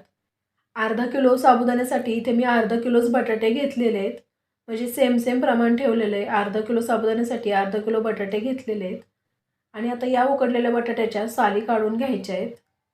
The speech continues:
इथे पहा, मी सगळ्या बटाट्याच्या साली काढून घेतलेल्या आहेत.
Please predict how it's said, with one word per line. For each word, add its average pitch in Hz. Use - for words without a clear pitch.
इथे 269
पहा, 302
मी 254
सगळ्या 240
बटाट्याच्या 233
साली 233
काढून 233
घेतलेल्या 233
आहेत. 196